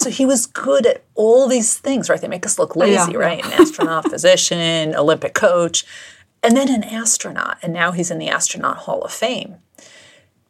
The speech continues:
Speaker 1: because it took them a while to figure out what it is they love doing. And as I said, with that passion audit, you can be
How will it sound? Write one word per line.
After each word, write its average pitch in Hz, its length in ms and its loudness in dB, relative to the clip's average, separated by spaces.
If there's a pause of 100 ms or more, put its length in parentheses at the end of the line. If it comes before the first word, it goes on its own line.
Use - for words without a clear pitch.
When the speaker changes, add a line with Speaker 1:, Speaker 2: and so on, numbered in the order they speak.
(260)
Speaker 1:
because 175 760 0
it 180 160 -6
took - 260 -6
them 226 160 -2
a 226 80 -8
while 143 520 -4
to - 160 -10
figure - 580 -8
out - 380 -10 (520)
what 165 240 0
it 170 100 -4
is 151 180 -2
they 143 160 -4
love 143 340 -4
doing. - 400 -12
And - 160 -12 (220)
as 196 260 2
I 214 80 4
said, 180 200 0
with 160 140 -2
that 131 180 -6
passion - 420 -4
audit, - 240 -12
you 190 120 -8
can 220 180 -4
be - 180 -10